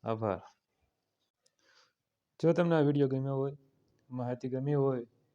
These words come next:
તો ચેનલને સબસ્ક્રાઇબ કરો, શેર કરો, જેથી બધાને માહિતી મળી રહે. આવા જ નવા નવા વીડિયો જોવા માટે જોતા રહો ખેડૂત પરિવાર ચેનલ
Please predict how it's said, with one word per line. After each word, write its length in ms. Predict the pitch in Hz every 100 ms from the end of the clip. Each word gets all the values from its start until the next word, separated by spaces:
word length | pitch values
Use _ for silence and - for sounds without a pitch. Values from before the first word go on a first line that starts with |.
| _
તો 120 | _ 120
ચેનલને 480 | - 127 127 127 127 120 _ _ _
સબસ્ક્રાઇબ 600 | _ - 123 - 131 135
કરો, 220 | 131 139 135 139 _ _ _ _ _ _ _ - - -
શેર 260 | - 131 135
કરો, 240 | 135 139 139 139 _ _ _ - - -
જેથી 380 | 127 117 131 131 - _ _ _
બધાને 320 | 127 123 127
માહિતી 420 | 123 1077 - - - - - - - 640
મળી 280 | 659 - 659
રહે. 120 | 659 - - 640 - _ _ _ _ _ _
આવા 260 | - 147 165
જ 60 |
નવા 220 | 151 151 143
નવા 200 | 139 135
વીડિયો 260 | 127 131
જોવા 180 | 127 127
માટે 280 | 127 123 127 123 _ _ _ _ _ _
જોતા 240 | 135 135 143
રહો 140 | 135 131 131 135 _ _ _ _ _ _
ખેડૂત 280 | - 147 143
પરિવાર 340 | 135 131 135
ચેનલ 360 | 123 127 127